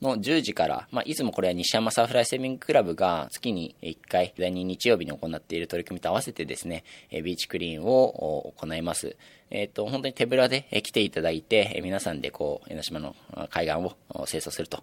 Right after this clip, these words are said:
いうことをやっていきますので、えー、ぜひこちらもご参加いただけたらなというふうに思います。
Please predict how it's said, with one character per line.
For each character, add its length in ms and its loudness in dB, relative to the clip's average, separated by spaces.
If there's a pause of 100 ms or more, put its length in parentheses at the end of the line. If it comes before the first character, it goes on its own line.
(140)
い 60 -6
う 60 -4
こ 100 0
と 100 8
を 60 8
や 120 2
っ 20 -10
て 160 -6
い 40 -4
き 80 -6
ま 80 -2
す 120 -4
の 100 -4
で、 220 0 (200)
え 120 0
ー、 20 2
ぜ 80 2
ひ 160 -4
こ 100 -2
ち 140 -2
ら 60 0
も 420 -6
ご 80 0
参 160 -4
加 80 -2
い 60 -4
た 80 2
だ 80 2
け 80 -4
た 100 4
ら 80 4
な 140 4
と 100 0
い 20 0
う 20 0
ふ 20 -4
う 40 -6
に 80 -6
思 140 -6
い 60 -8
ま 100 -6
す。 240 -4